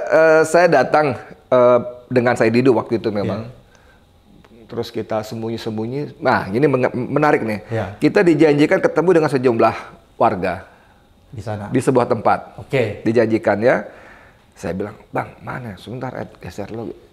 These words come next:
Speaker 1: Mana, Bang? Bentar, Ed." Jadi untuk tempat saja pindah tiga kali.
Speaker 2: Di
Speaker 1: Bayangkan.
Speaker 2: pik ya?
Speaker 1: Heeh.
Speaker 2: Oke.
Speaker 1: Lalu setelah ketemu dari sebelas yang dijanjikan, tiga orang yang datang.
Speaker 2: Padahal tadinya ada sebelas orang yang mau ketemu.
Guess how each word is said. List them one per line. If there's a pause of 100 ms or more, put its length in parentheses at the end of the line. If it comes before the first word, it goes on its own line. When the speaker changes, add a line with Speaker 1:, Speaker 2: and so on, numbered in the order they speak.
(140)
Speaker 1:
Mana,
Bang? (100)
Bentar,
Ed." (500)
Jadi (260)
untuk
tempat
saja
pindah
tiga
kali. (960)
Speaker 2:
Di
Speaker 1:
Bayangkan.
Speaker 2:
pik
ya? (500)
Speaker 1:
Heeh. (360)
Speaker 2:
Oke. (1080)
Speaker 1:
Lalu
setelah
ketemu
dari (460)
sebelas
yang
dijanjikan,
tiga
orang
yang
datang. (600)
Speaker 2:
Padahal
tadinya
ada
sebelas
orang
yang
mau
ketemu.